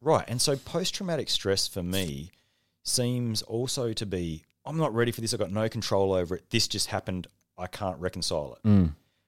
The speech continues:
Speaker 1: Whereas, and I, I quite often say, I think we can prepare people better for, for post-traumatic stress by going, "The likelihood of this happening is high.
Speaker 2: Yeah.
Speaker 1: This is what it's gonna look like. Now visualize that. And here's a whole heap of breathing techniques to visualize it. Here's a whole lot of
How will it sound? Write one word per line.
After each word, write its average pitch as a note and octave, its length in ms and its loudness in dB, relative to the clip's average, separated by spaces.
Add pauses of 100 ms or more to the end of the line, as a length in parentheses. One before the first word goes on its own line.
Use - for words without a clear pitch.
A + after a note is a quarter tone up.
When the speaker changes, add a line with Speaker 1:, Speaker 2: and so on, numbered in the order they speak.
Speaker 1:
Whereas, G2 600 2 (340)
and A2+ 140 -2
I, A2+ 160 -2
I A#2+ 60 -8
quite C3+ 240 0
often B2 180 -2
say, F#2+ 220 -6
I F#2+ 100 -10
think - 480 -6
we C3 80 0
can A2 140 -4
prepare A#2 460 -4
people A2 400 -8 (460)
better A2 300 2 (340)
for, F#2 360 -2
for - 140 -10
post-traumatic F2+ 600 -4
stress F#2+ 340 -2
by F#2 160 -2
going, E2+ 340 0 (360)
"The G#2 60 0
likelihood A#2+ 400 0
of G#2 60 -2
this F#2+ 140 0
happening F#2+ 280 -2
is D#2 100 -2
high. - 380 -4 (160)
Speaker 2:
Yeah. F#2+ 180 2 (160)
Speaker 1:
This A2+ 100 0
is B2+ 100 2
what A2+ 120 6
it's F2+ 100 2
gonna F2+ 160 -2
look F#2+ 220 -2
like. G2+ 140 0
Now A2+ 120 4
visualize F#2 560 2
that. D#2 240 -8 (360)
And G#2 120 -4
here's B2+ 180 -2
a B2 60 -2
whole A2 200 -2
heap G2+ 160 -4
of E2 160 -16
breathing A#2 360 0
techniques A2+ 340 -4
to - 80 -10
visualize F#2 580 -2
it. F#2+ 120 -8
Here's A2 200 -6
a G2+ 60 -6
whole F#2+ 320 -4
lot F#2 100 2
of E2+ 160 -2